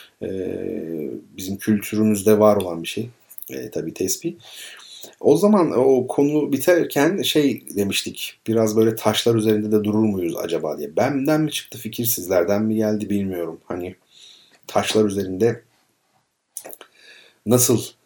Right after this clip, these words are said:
e, duralım şeklinde. Ben bir fotoğraf çektim, Instagram'a yükledim sizler için.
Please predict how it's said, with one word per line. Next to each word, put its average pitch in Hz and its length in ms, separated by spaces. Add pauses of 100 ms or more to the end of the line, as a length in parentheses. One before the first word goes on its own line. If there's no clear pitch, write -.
e, 92 280
duralım 95 360
şeklinde. 143 560
Ben 147 220 (260)
bir 139 160
fotoğraf 151 640
çektim, 202 380
Instagram'a 113 520
yükledim 107 360
sizler 90 360
için. 151 360